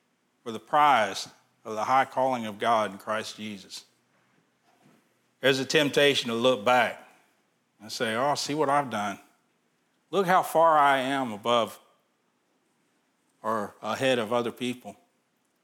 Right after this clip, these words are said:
But you, you can't do that. You can't worry about what other people are doing. You have to run your own race. You have to stay in your own lane.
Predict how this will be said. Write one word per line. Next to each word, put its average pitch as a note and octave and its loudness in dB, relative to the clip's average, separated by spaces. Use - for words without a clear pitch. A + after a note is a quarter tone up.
But A#2 -6
you, A#2+ -4
you B2+ -4
can't D#3+ -8
do C#3+ -4
that. G#2 -8
You C3 -8
can't E3 -2
worry C3+ 2
about A#2+ 2
what B2+ 4
other C3 2
people B2+ -6
are A2+ -2
doing. A2+ -4
You E3+ 0
have E3+ 2
to A#2+ -4
run C3+ 2
your B2 0
own B2+ 2
race. B2 -2
You E3 -4
have D3 -2
to B2+ -10
stay C3+ 0
in B2 -2
your A#2 0
own A#2+ -2
lane. A2+ -4